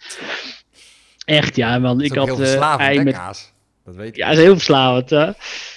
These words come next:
Speaker 1: Ik was altijd een hele grote kaasfan. En op een bepaald moment ging ik het zien, ging ik het inzien. Ik denk van, "Ja, jongens, ehm, eigenlijk is, zijn die dierlijke producten met zoveel leed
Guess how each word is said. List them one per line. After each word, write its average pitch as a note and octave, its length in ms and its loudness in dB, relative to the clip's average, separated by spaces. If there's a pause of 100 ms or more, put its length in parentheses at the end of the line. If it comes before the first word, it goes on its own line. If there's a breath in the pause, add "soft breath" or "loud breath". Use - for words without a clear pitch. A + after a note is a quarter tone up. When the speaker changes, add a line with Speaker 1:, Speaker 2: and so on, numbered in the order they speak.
(140 loud breath)
Speaker 1:
Ik - 100 -14
was E3 160 -4
altijd D#3+ 200 -8
een E3+ 60 0
hele F#3+ 160 4
grote D#3 340 -4
kaasfan. C3+ 560 -4
En C#3 260 0
op - 140 -10
een C#3+ 60 0
bepaald F#3 240 -2
moment E3 200 0
ging D3 160 2
ik C3 60 -2
het - 140 -6
zien, G#3+ 260 -2
ging D3 220 -4
ik C#3 80 -20
het - 80 -20
inzien. C#3+ 340 -2
Ik A#2 120 -8
denk B2 180 -6
van, A#2+ 120 -8
"Ja, A2 220 -6
jongens, - 460 -12
ehm, A#2 280 -10 (840)
eigenlijk C3+ 600 0
is, B2 180 -6
zijn B2+ 120 -2
die B2 100 -2
dierlijke C#3 340 -4
producten C3 400 -8
met - 160 -16
zoveel D3+ 500 2
leed C3 540 0